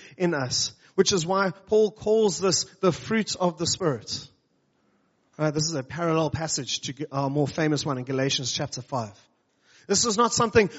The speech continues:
we can generate, but it is something that we need to put on. And it's something we do that by increasingly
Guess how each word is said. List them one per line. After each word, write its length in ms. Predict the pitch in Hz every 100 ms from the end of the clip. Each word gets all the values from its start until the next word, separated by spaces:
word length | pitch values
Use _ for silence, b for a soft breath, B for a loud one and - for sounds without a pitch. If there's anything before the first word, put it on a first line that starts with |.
| B
we 160 | 208
can 180 | 208 214
generate, 480 | 156 190 214 190 170
but 140 | 196
it 100 | 196
is 160 | 226 -
something 360 | 254 240 240 214
that 120 | 214
we 80 | 202
need 200 | 220 190
to 100 | 180
put 240 | - 208
on. 360 | 208 190 123 110 B B 151
And 140 | 208
it's 100 | 185
something 400 | 240 240 262 226 B 160
we 160 | 180 214
do 280 | - 226 262
that 140 | 220
by 180 | 214 214
increasingly 960 | 202 185 - 247 - 262 240 208 202